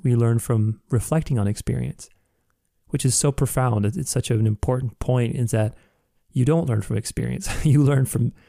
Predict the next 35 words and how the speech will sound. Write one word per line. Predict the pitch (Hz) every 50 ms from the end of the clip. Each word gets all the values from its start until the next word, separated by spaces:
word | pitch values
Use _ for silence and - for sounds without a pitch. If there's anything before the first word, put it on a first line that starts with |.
| _ _ _ _ _ -
reflecting | 123 113 - - 147 147 151 - - 131 127 123
on | 120 117 113 113
what | 110 113 117 120 - -
you | 139 131
did | 104 117 117 113 107 101 104 120 - _ _ _ _ _ _ _ _ _ _
and | - 123 110 110 110 104 104 107 - - _ _
seeing, | - - - - 123 120 113 113 110 110 123
you | 131 120
know, | 104 98 98 - 233 - - _ _ _ _
looking | - 139 120 127 131 - 139 127
at | 120 110
it | 104
from | - - -
the | 120 113
outside. | 113 123 - - - - - - - - -
And | 123 120
so | - - 135 135 127 - - _ _ _ _ _ _ _ _ - -
that | - 175 185
ability | 185 156 147 160 170 180 175 151
to | 147 139
reflect, | 123 120 110 - - 127 131 117 104 - -
to | -
be | 120 127
aware, | 123 113 107 120 120 117 110
to | - 113
ask | 107 117 117 - -
questions, | - - 127 123 - - - 107 95 95 - -
to | - - 120 110 104 104 104 104 - - _ _ _ _ _ _ _ _ _
spend | - - - 135 127
some | - 131 123
quiet | - - 135 143 147 -
time | - 101 - -
maybe | - - - 120
with | 127 127 -
yourself, | - - - - 120 110 - -